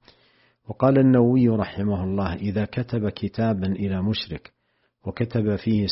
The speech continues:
سلاماً أو نحوه، فينبغي أن يكتب ما رويناه في صحيحي البخاري ومسلم في حديث أبي سفيان في قصة هرقل،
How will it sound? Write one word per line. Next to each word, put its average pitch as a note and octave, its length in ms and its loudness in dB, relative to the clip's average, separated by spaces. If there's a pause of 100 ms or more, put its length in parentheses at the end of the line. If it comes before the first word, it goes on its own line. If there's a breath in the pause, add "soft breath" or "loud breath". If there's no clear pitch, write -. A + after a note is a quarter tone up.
سلاماً G2+ 580 -2
أو G2 140 -4
نحوه، G#2 380 -4 (520 soft breath)
فينبغي B2 800 2 (240)
أن G#2+ 120 2
يكتب A2+ 480 0
ما G#2 360 0
رويناه G#2 840 -2
في G2+ 220 -4
صحيحي G#2 800 -2
البخاري F#2+ 880 -4
ومسلم A2+ 600 -2 (440 soft breath)
في G#2 180 -4
حديث A2 460 -2
أبي G2+ 320 -4
سفيان G#2 560 -4
في F2+ 200 -8
قصة - 500 -8
هرقل، F2 520 -8